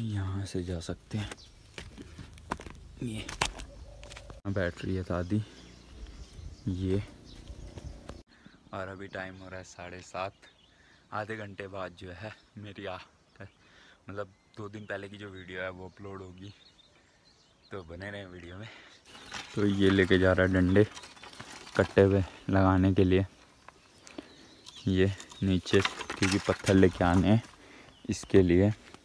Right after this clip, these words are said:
ये जो गड्ढा कर रखा है, तो basically जो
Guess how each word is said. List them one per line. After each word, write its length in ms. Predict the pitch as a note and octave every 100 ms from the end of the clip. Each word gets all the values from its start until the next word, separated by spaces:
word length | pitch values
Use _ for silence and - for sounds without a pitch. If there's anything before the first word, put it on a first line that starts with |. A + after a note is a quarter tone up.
| _ _ - - - -
ये 120 | G2+
जो 140 | G2 G2
गड्ढा 300 | F#2 F2+ G2
कर 120 | F#2
रखा 280 | F#2 - G2
है, 120 | A2+ - - - - -
तो 120 | G#2
basically 580 | G2 G2+ - G2+ G#2 G#2+
जो 160 | G#2